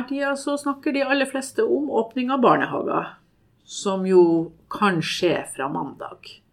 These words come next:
Og nå har vi akkurat fått beskjed om at her i Vadsø så skal vi åpne på onsdag i neste uke. Og i den sammenhengen så har vi en gjest, selvfølgelig fra barnehagene. Og det er jo Beate, nei, det er jo Bente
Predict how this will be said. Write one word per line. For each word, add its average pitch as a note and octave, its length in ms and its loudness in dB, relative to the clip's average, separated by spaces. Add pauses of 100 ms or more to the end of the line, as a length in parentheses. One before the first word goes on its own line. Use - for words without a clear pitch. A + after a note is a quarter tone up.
(560)
Og F#3+ 120 0
nå A3+ 140 8
har B3 160 10
vi A3 80 12
akkurat G3+ 340 4
fått F3+ 160 0
beskjed E3+ 320 0
om D#3 140 -4
at D3+ 120 -6
her E3+ 140 0
i D#3 60 6
Vadsø D#4 600 -2
så - 140 -8
skal A#3+ 220 -2
vi G#3+ 140 6 (220)
åpne G3+ 440 2
på - 240 -4
onsdag - 640 0
i - 20 -6
neste - 400 -6
uke. - 300 -6
Og F3 180 4
i G#3 60 12
den C#4+ 300 8
sammenhengen G3 580 0
så F#3+ 180 0
har G3+ 140 4
vi F#3 100 4
en F3 140 0
gjest, - 420 -2
selvfølgelig F#3 920 4
fra E3 100 -2
barnehagene. B3+ 680 2 (720)
Og E3+ 100 0
det G#3+ 120 12
er - 20 10
jo G#3+ 120 12
Beate, G3 560 8 (500)
nei, E3 260 4
det G3 100 6
er G3+ 60 10
jo F3+ 100 4
Bente - 680 6